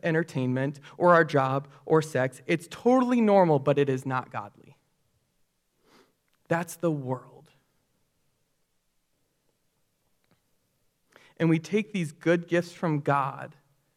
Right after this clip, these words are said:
right? Work, entertainment, friends, rest, all of these, and we can idolize them just like Israel. Like Israel, we can take our gifts from God and turn them into sin.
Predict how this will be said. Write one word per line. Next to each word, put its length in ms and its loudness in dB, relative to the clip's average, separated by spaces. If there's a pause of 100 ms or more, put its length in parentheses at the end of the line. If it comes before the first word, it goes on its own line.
(300)
right? 280 -2
Work, 640 0 (680)
entertainment, 1000 0 (300)
friends, 840 -2 (260)
rest, 720 -4 (320)
all 260 8
of 120 2
these, 240 4
and 120 0
we 80 2
can 240 -2
idolize 520 2
them 180 0
just 260 -2
like 160 2
Israel. 600 -4 (4000)
Like 220 -2
Israel, 440 0
we 120 0
can 160 -4
take 320 -8
our 100 -14
gifts 300 -6
from 180 -6
God 400 -8
and 180 -12
turn 240 -8
them 140 -4
into 180 -8
sin. 520 -14